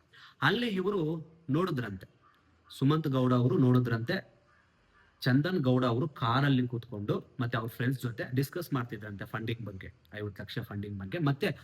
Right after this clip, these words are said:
ಜ್ಯೂಸ್ ಅಂಗಡಿಯಲ್ಲಿ ಕೂಡ ಡಿಸ್ಕಸ್ ಮಾಡಿದ್ರಂತೆ. ಇದು ಇವ್ರು ನೋಡಿದ್ರಂತೆ ಸುಮಂತ್ ಅವರು, ಇದು ಇವರ ಆರೋಪ. ಮತ್ತೆ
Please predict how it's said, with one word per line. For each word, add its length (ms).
ಜ್ಯೂಸ್ 280
ಅಂಗಡಿಯಲ್ಲಿ 380
ಕೂಡ 140
ಡಿಸ್ಕಸ್ 400
ಮಾಡಿದ್ರಂತೆ. 680
ಇದು 480
ಇವ್ರು 220
ನೋಡಿದ್ರಂತೆ 520
ಸುಮಂತ್ 360
ಅವರು, 320
ಇದು 160
ಇವರ 200
ಆರೋಪ. 480
ಮತ್ತೆ 760